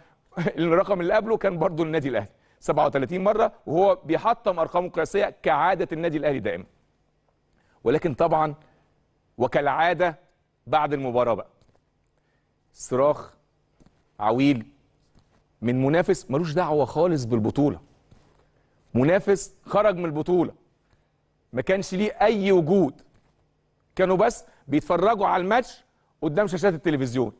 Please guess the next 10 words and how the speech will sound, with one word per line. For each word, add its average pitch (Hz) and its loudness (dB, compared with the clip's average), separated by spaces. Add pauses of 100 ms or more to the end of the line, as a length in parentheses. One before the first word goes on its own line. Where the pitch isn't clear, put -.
(220)
حتى 214 -2
اتكسفوا 220 0
يروحوا 220 2
الملعب 233 2 (480)
يشجعوا 196 2
الفريق 196 -2
المنافس 180 -2
اللي 151 0
هو 156 4
بيراميدز. - -6